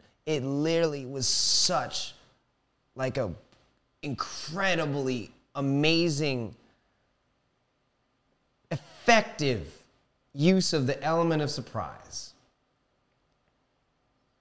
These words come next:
that it literally, like, brought me out of my seat. I just, "Oh, fuck!" Right? And my mom was <laughs> like, we're at the kitchen table.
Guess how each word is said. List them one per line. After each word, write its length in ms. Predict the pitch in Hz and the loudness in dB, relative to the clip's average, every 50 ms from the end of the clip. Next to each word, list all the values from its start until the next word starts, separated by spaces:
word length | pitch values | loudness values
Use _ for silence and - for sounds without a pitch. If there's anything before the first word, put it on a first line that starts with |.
| _ _ _ _ _ _ _ _ _ _ _ - | _ _ _ _ _ _ _ _ _ _ _ -8
that 120 | 104 110 | -6 -6
it 80 | 92 64 | -4 -4
literally, 440 | 90 101 123 135 131 123 117 110 101 | -4 -4 -2 0 0 2 2 2 2
like, 200 | 95 85 - - - 92 - | 0 -2 -4 -8 -12 -16 -10
brought 320 | - 90 95 92 85 67 - | -4 -2 0 0 0 0 -2
me 140 | 101 98 | -2 -2
out 160 | 98 98 98 98 | -2 -2 -2 -2
of 120 | 92 92 | -2 -2
my 180 | 98 98 98 95 | -2 -2 -4 -4
seat. 400 | - - - 151 147 123 104 101 | -4 -4 -2 -2 -2 -2 -2 -2
I 60 | 104 | -2
just, 200 | 104 98 - - - - - - | -2 -2 -2 -4 -6 -8 -6 -4
"Oh, 100 | 220 160 - - - - - - - - - _ _ _ _ _ _ | -4 -4 -4 -6 -12 -20 -20 -20 -20 -20 -20 _ _ _ _ _ _
fuck!" 600 | - - - 427 440 427 381 330 - - - - - - - - - - - - - - _ _ _ _ _ - | -14 6 8 10 12 12 12 10 8 8 4 0 -2 -4 -6 -12 -18 -20 -20 -20 -20 -20 _ _ _ _ _ 0
Right? 440 | 139 175 196 214 226 240 220 - - - - - _ _ _ _ _ _ _ _ _ _ - | 2 2 4 4 2 2 0 -4 -8 -14 -20 -20 _ _ _ _ _ _ _ _ _ _ 6
And 140 | 175 190 185 | 8 10 10
my 120 | 190 185 | 10 8
mom 240 | 175 185 180 185 175 | 6 4 2 2 2
was 320 | 175 160 165 151 - - 214 | 4 4 4 2 4 2 2
<laughs> 0 | |
like, 360 | 175 131 139 - - - - - | 2 2 0 -4 -8 -14 -14 -10
we're 140 | - - 233 | -6 0 2
at 100 | 247 - | 4 6
the 80 | 220 - | 6 6
kitchen 380 | - - 185 202 196 185 151 135 | 6 6 6 6 6 4 0 0
table. 280 | 151 139 131 127 113 | 2 2 2 2 0